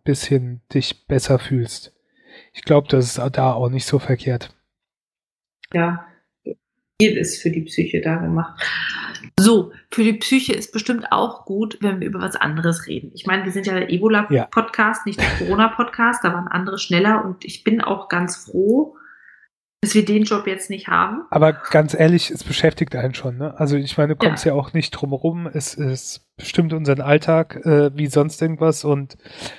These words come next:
Speaker 1: ähm, ich <laughs> habe halt sonst auch nichts zum Erzählen gehabt. Und außerdem, ähm,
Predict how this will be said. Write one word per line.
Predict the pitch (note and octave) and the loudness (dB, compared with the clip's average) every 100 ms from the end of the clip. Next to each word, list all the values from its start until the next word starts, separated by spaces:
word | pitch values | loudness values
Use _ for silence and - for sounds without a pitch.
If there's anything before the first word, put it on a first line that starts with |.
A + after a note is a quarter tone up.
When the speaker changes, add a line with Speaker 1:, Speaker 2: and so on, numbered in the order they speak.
| - _ _ _ _ - | -20 _ _ _ _ 2
Speaker 1:
ähm, | D3+ C#3 C3+ C3 _ _ | 6 6 4 -6 _ _
ich | C3 - - - | -4 -2 -4 -4
<laughs> | E3 - - - - - - | -4 -2 -8 -8 -14 -14 -16
habe | - C#3 | -4 0
halt | C3+ | 2
sonst | C#3+ C#3 | 2 2
auch | C#3 | 2
nichts | C3+ C3 | 2 0
zum | D3 | 0
Erzählen | B2+ - C3+ C3 | -2 2 2 2
gehabt. | A#2+ A#2 D#3 | -2 -6 -4
Und | |
außerdem, | D#3 D3+ E3+ D#3 D3+ | 0 4 6 4 2
ähm, | D#3 D3 C3+ C3 | 0 2 0 -2